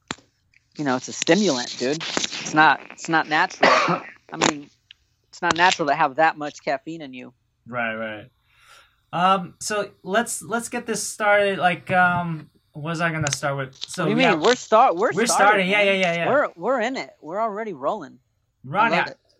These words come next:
Speaker 2: let's, let's, uh, 'cause, 'cause you're our guest, and, uh, you know, we've already, Dan and I've already shared a lot of our own personal stories and stuff like that.
Speaker 1: Oh.
Speaker 2: Uh, <laughs> uh,
Speaker 1: Well,
Speaker 2: re-,
Speaker 1: well,
Speaker 2: re-,
Speaker 1: hell.
Speaker 2: reca-, recap, uh, episodes one, two, and three.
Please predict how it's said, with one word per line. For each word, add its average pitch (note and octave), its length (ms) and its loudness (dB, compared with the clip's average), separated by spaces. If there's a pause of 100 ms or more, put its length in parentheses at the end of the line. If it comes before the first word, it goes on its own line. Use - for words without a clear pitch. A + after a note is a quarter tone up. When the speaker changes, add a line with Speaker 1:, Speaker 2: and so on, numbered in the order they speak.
Speaker 2:
let's, F#3 380 -6
let's, A#3+ 340 -6
uh, G#3+ 340 0
'cause, E3+ 260 -10
'cause F3 260 -6
you're G#3 120 -4
our G#3+ 120 0
guest, E3 460 -4
and, C#3+ 260 -6
uh, C3+ 340 -2
you E3 100 -8
know, D3+ 120 -2
we've D#3+ 260 -4
already, F3 220 -4
Dan D#3 320 -6
and E3 140 -4
I've D#3+ 160 -2
already D#3 200 -2
shared D3 420 -8
a B2+ 60 -8
lot C3+ 240 0
of B2+ 60 -10
our B2+ 140 -8
own D3 260 -8
personal C#3 360 -8
stories B2 420 -14
and A2+ 80 -16
stuff A#2+ 240 -14
like A2 200 -16
that. B2 420 -6
Speaker 1:
Oh. C#3+ 600 -10
Speaker 2:
Uh, C#3 480 -2
<laughs> - 1500 -4
uh, C#3+ 260 2
Speaker 1:
Well, F3 200 6
Speaker 2:
re-, E3+ 120 -4
Speaker 1:
well, F3+ 200 2
Speaker 2:
re-, D3+ 160 0
Speaker 1:
hell. G3+ 520 2
Speaker 2:
reca-, D#3 380 -6
recap, D3+ 460 -4
uh, C3+ 220 -2
episodes C#3 400 -12
one, C3+ 200 -8
two, C3+ 200 -12
and A#2 140 -16
three. B2 320 -14